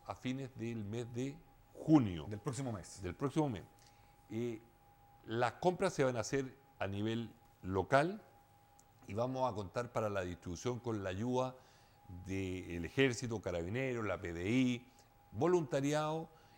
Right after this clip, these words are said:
Speaker 1: y también, por supuesto, organizaciones sociales que están dispuestas a ayudar en la entrega de esta canasta.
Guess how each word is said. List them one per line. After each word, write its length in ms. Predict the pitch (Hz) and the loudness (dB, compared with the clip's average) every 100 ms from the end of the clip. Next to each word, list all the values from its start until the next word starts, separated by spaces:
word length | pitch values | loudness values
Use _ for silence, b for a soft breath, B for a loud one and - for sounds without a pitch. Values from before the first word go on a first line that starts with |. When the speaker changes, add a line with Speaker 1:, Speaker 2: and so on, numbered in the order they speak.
| - | -10
Speaker 1:
y 120 | 151 | -4
también, 280 | 147 135 143 | -2 -2 -4
por 140 | 131 123 | -4 -6
supuesto, 680 | - 120 127 - 139 123 - - | -4 -4 -4 -6 -8 -8 -12 -6
organizaciones 680 | 104 107 92 95 - 120 | 0 0 -2 -6 -6 -6
sociales 460 | 104 92 110 113 117 - | -6 -6 -4 -4 -6 -6
que 340 | 101 92 - | -6 -6 -10
están 260 | 95 107 104 | -4 -2 -2
dispuestas 480 | 95 110 113 - | -4 -4 -4 -4
a 80 | 113 | -2
ayudar 500 | 92 90 101 113 123 - | -2 0 4 4 2 -8
en 120 | 92 | -10
la 60 | 90 | -10
entrega 240 | - 104 | -6 -6
de 60 | 104 | -6
esta 160 | - | -8
canasta. 380 | 90 76 73 - | -14 -14 -16 -20